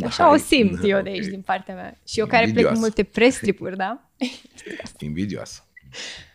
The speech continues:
Speaker 1: Da, <laughs> nu știu ce să zic. Uh, când mergeți la Saint-Tropez, mă alătur, nu e o problemă.
Speaker 2: Ok.
Speaker 1: Să vezi că nu
Speaker 2: Bun.
Speaker 1: știu. <laughs> Revenind, și când, uh, vezi acest pachet, da, acest unboxing despre care vorbim, pe care tocmai l-am făcut lui Radu,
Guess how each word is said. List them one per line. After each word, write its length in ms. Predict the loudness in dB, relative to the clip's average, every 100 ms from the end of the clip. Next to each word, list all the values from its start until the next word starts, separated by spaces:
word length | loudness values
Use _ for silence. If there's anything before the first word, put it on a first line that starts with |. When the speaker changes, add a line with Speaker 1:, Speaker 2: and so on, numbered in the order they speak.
| _ -8
Speaker 1:
Da, 440 | -2 2 2 4 4 2
<laughs> 240 | -2 0
nu 60 | 2
știu 160 | 2 2 2
ce 60 | 2
să 120 | 0
zic. 300 | 2 0 -2 -18 -14 -6 4
Uh, 460 | 8 8 6 2 -2 2
când 120 | 6
mergeți 240 | 6 6
la 100 | 4
Saint-Tropez, 500 | 2 0 -2 -2 -2
mă 180 | -2 -2 -2
alătur, 240 | -4 -6
nu 100 | -6
e 60 | -8
o 40 |
problemă. 440 | -8 -8 -6 -4 -4 -6 -6 -6
Speaker 2:
Ok. 120 | -2
Speaker 1:
Să 260 | 0 2 2
vezi 180 | 2 2
că 80 |
nu 60 | 0
Speaker 2:
Bun. 100 | 0
Speaker 1:
știu. 160 | -2 -2
<laughs> 140 | -2 _ _ _ _ -8 -6 -8 -16 -10 2
Revenind, 640 | 2 2 -2 -4 -10 -8
și 160 | -10 -6
când, 400 | -2 0 2 2
uh, 260 | 4 2
vezi 220 | 0 0 -2
acest 300 | -2 -2 0
pachet, 360 | 0 0 -4
da, 160 | -2 0
acest 340 | 0 -2 0
unboxing 540 | 2 2 0 -4 -8 -8
despre 240 | -8 -8
care 260 | -2 0 0
vorbim, 420 | -2 -4 -6 -10
pe 100 | -6
care 220 | -4 -4
tocmai 340 | -4 -2 -2
l-am 140 | -4 -6
făcut 220 | -4 0
lui 120 | 2
Radu, 460 | 2 -4 -6 -10